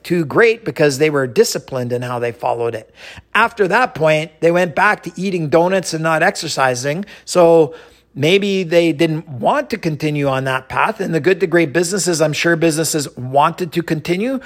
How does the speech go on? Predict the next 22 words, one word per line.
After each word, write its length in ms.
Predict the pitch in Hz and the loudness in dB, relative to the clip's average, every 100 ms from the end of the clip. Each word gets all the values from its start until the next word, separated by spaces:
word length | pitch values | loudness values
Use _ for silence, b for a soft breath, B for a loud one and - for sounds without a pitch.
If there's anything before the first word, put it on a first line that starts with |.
| B B | B B
but 340 | 175 160 - | 2 2 -2
sometimes 800 | - - 190 226 - 170 165 160 - | -4 0 0 0 0 0 0 -6 -2
circumstances 840 | 208 247 196 151 156 147 - 135 | 0 0 -2 -2 0 0 -4 -10
change. 720 | - - 202 226 208 135 120 | -8 -6 -4 -4 -4 -4 -6
Maybe 340 | 131 151 165 165 | -4 -2 -2 -2
the 100 | 143 | -4
product 520 | - 165 165 165 - B B B | 0 2 2 -2 -8 B B B
you're 220 | 151 143 | 2 2
making, 560 | 160 233 - 170 151 - b b - | 2 0 -2 -2 -4 -8 b b -6
the 100 | 135 | -2
market 420 | 151 220 240 - | 2 2 0 -4
changes. 540 | - 143 139 123 117 - B B | -4 -4 -2 -2 -4 -8 B B
So 360 | 165 156 131 - - | 4 4 2 -14 0
pivoting 720 | 214 247 240 170 151 143 139 b | 2 4 2 0 -4 -6 -10 b
is 300 | - 170 143 - - | -2 0 0 -6 -12
crucial 760 | - 262 294 285 - 185 156 | 0 4 6 6 6 6 6
for 240 | 151 165 170 | 4 0 2
these 220 | 160 135 | 0 0
Good 200 | 165 156 | -2 -2
to 80 | 160 | -2
Great 240 | 151 147 | 0 -2
companies 520 | - 139 135 127 127 | -4 -6 -4 -6 -8